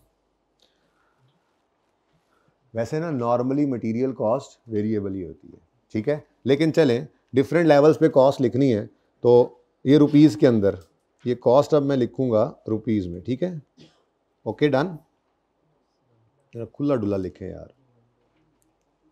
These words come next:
अहम बात शुरू हो चुकी है। देखें ना, अब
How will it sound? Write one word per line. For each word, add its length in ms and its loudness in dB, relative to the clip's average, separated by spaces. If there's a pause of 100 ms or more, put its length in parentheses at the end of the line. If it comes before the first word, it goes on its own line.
(3750)
अहम 240 -2
बात 220 2
शुरू 180 -2
हो 100 0
चुकी 300 -6
है। 80 -2
देखें 220 -2
ना, 100 0
अब 200 -6